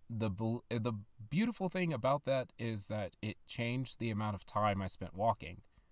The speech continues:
It meant that I first started off, like, feeling like my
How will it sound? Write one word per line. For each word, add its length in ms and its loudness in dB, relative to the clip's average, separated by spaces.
It 160 0
meant 340 0
that 340 2
I 140 2
first 300 -2
started 260 0
off, 260 4
like, 240 0
feeling 300 -2
like 200 -2
my 360 0